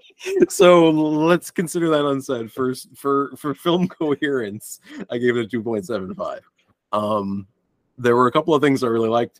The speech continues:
but a couple of things I was, like, really weirded out by. Primarily, I'm going to mention,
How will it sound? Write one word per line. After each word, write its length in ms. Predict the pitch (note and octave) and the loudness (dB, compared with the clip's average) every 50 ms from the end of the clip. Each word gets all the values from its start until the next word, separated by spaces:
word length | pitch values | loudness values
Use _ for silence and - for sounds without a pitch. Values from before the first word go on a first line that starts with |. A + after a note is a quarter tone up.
| _ | _
but 120 | - A2+ G#2 | -8 -8 -8
a 40 | G#2 | -6
couple 260 | - A#2+ G#2 - A2 | -6 -8 -6 -4 -6
of 100 | G#2+ F#2+ | -6 -4
things 440 | - A2 G#2 G#2 G#2 G#2 G2 F#2+ - - - | -4 -6 -4 -4 -4 -6 -8 -8 -12 -8 -4
I 120 | G#2+ G2+ | -2 -2
was, 240 | G2 F#2+ F#2+ G2 G2 | -2 -2 -4 -6 -6
like, 140 | G2+ F#2+ F#2 | -8 -8 -8
really 320 | F2+ A2 G#2 F#2 G2 G2 F#2+ | -6 -6 -4 -2 -2 -4 -4
weirded 320 | F#2+ G#2 G#2 F#2+ F#2+ G2 | -2 -4 -2 -2 -2 -2
out 180 | G2 G#2+ - - | -4 -4 -4 0
by. 320 | - A#2 A#2+ B2 E3 E3+ - _ _ _ _ _ _ _ _ _ - | 2 4 6 6 4 2 0 _ _ _ _ _ _ _ _ _ 2
Primarily, 720 | C3 B2+ A#2+ B2 B2+ B2 B2 B2 B2 B2 B2 A#2+ A#2 A2 | 4 4 6 4 4 4 4 4 4 4 4 2 2 2
I'm 200 | A2 A2 A2 A2+ | 0 -2 -2 -2
going 300 | A2 A2 A2 A2 A2 A2 | -2 -2 -4 -4 -4 -6
to 100 | G2 A2+ | -8 -8
mention, 560 | G#2+ G#2 G#2 G#2 F#2 - G#2+ G2 F#2+ F#2+ F#2 | -8 -6 -8 -8 -8 -8 -8 -6 -6 -6 -8